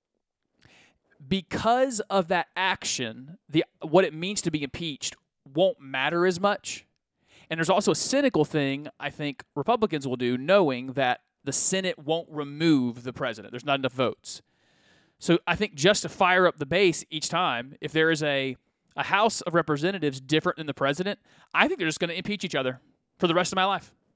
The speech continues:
And, and know that the Senate won't have the votes to remove, but they will have that, that thing to tally up. They can go to their base, they can raise money on it, and say, "Look, we did it. You know, we, we did the right thing. We impeached our opponent," and, you know,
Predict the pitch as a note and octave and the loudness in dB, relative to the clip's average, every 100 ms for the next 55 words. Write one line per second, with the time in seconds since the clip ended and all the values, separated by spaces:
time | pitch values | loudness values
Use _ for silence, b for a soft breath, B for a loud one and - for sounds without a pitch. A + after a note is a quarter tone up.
0 | _ b b b - G3 F#3 F3+ G3 F#3 | _ b b b 0 0 0 -4 -4 -2
1 | F3+ G#3+ A3 F3 E3 - G#3 G3+ D#3 E3 | 2 2 4 0 -4 -6 -4 -4 -2 -2
2 | E3+ D#3+ D#3+ D#3+ E3 D3 C#3 C#3+ E3+ F#3 | 0 2 2 2 0 -2 0 -2 -2 -6
3 | _ _ D#3+ D#3+ E3+ D#3 - F3 F3+ D3+ | _ _ -4 2 2 0 -2 -2 -2 0
4 | D#3+ D#3+ - - b b b b b D3 | 2 2 0 -12 b b b b b -2
5 | D#3 - _ - F#3 D3+ - F#3+ E3 D#3+ | -2 -2 _ -6 -6 -6 -2 0 0 0
6 | C#3+ A2 - - - D3 C#3 E3 F3 F3 | 0 -2 -4 -14 -8 -4 4 4 4 0
7 | E3+ E3+ D#3+ D3+ C3+ A#2+ A2 _ - D3+ | 0 -2 -4 -8 -10 -10 -14 _ -4 0
8 | F#3 E3+ E3 E3 D#3 D#3 D3 _ b b | 0 0 -2 0 -2 -2 -8 _ b b
9 | - F3 E3+ C4 G3+ A#3 C4+ - _ _ | -6 -2 0 2 6 6 6 0 _ _
10 | - D3+ D3+ D3 _ _ D3+ A3 - E3 | -20 -20 -20 -20 _ _ -8 -8 -4 -2
11 | A#3 A3+ F#3+ F#3 F#3+ G3+ G3+ F#3+ F#3+ - | 0 0 2 2 2 0 -2 -2 -4 -6
12 | G3 - - E3 D#3 F3+ G3+ G3+ - - | -8 -8 -2 0 0 0 -2 -2 -8 -14
13 | b b b - D3+ D3+ C#3 C3 D3 | b b b -8 -2 -2 -2 -6 -4